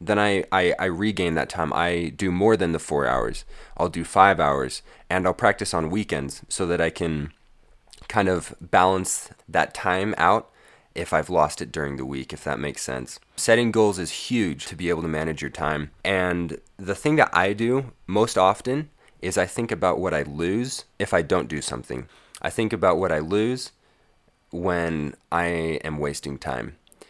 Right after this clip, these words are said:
And that is a huge motivation for me to be able to say, "You know what? This is not worth it in my life because it's not what I really want." It's just, like, a crutch I use just to say, "Oh, I'm tired."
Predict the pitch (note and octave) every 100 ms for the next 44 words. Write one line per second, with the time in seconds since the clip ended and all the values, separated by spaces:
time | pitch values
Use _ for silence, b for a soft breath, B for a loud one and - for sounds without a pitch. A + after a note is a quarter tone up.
0 | b F#2 G2 A2+ A2 F2 D2+ - B2 A2+
1 | G#2 F#2+ F2+ F2 F2+ F#2+ - D#2 E2+ E2+
2 | D2+ D#2 D#2 D2 C#2 - D2 D2 F2 F#2
3 | F#2 - F#2+ - D#2 D2+ D#2+ F2+ F#2+ F#2+
4 | G2 F#2 F#2 F#2 F2+ F2 F2+ - _ C#2
5 | D#2+ - D#2+ D2 C#2 - - - _ _
6 | _ _ D#2 C#2 - E2+ E2+ D#2 D2 C#2+
7 | C#2+ C#2+ C#2 F2 A2+ - - _ E2+ D#2+
8 | - D#2 D2+ - - _ _ _ _ -
9 | C#2+ C2+ C#2 - G2+ F2 F2+ D#2+ D#2+ F2
10 | F#2 F2+ E2 - D2 - C#2+ C#2+ C#2+ C2
11 | - E2 D2+ C#2+